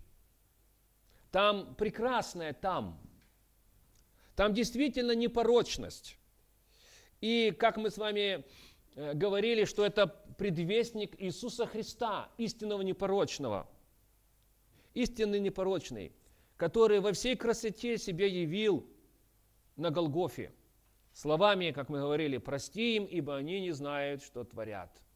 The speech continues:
Непорочный. Непорочный, значит, указывает на защищённость и указывает на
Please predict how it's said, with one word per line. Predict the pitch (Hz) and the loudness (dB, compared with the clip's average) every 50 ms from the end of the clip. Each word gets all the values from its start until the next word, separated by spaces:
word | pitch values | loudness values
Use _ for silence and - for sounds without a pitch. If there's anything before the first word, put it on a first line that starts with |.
| _ _ _ _ _ _ - - | _ _ _ _ _ _ -18 -8
Непорочный. | - 160 208 214 - 208 202 190 175 143 127 - - - - - - _ _ _ _ _ _ _ _ _ _ _ _ - | -4 -2 0 0 0 0 0 2 0 0 -2 -4 -10 -14 -14 -16 -20 _ _ _ _ _ _ _ _ _ _ _ _ -10
Непорочный, | - 156 202 220 220 220 214 214 220 202 185 - 143 113 90 78 - _ _ _ _ _ _ _ _ _ - - - - - - | -4 0 2 2 2 4 4 4 4 2 2 -2 -4 -4 -4 -8 -14 _ _ _ _ _ _ _ _ _ -20 -20 -20 -20 -16 -10
значит, | - 151 135 180 208 202 190 - 190 175 - - - - - - _ _ _ _ _ _ _ _ _ - | -10 -8 -6 -4 -4 -4 -4 -4 -4 -6 -6 -8 -18 -20 -20 -20 _ _ _ _ _ _ _ _ _ -12
указывает | 170 - - 214 202 196 151 160 190 180 175 170 165 160 151 - - 165 | -10 -4 -2 0 0 0 -2 -4 -4 -2 -2 -2 -2 -2 -4 -8 -10 -10
на | 156 165 170 165 160 151 143 127 - - _ _ - | -8 -6 -6 -6 -6 -8 -8 -10 -14 -20 _ _ -14
защищённость | 143 135 147 185 156 - - 165 139 - - - 196 208 220 226 214 190 123 120 - - - - _ _ _ _ _ _ _ _ _ _ _ _ _ _ _ _ _ _ _ _ - | -10 -8 -6 -6 -6 -6 -8 -10 -10 -10 -6 -4 -2 -2 -2 -2 -4 -6 -8 -12 -14 -20 -20 -20 _ _ _ _ _ _ _ _ _ _ _ _ _ _ _ _ _ _ _ _ -6
и | - 165 175 180 180 175 170 156 143 127 - - - _ - - - - - - - _ _ | 0 2 2 2 2 2 0 -2 -4 -4 -10 -18 -20 _ -20 -20 -20 -20 -20 -20 -20 _ _
указывает | - 120 - 190 180 175 139 160 160 151 151 151 143 - - | -10 -2 0 2 2 2 2 0 -2 0 0 0 -2 -2 -6
на | 143 156 151 143 139 117 - | -4 -2 -2 -2 -2 -4 -6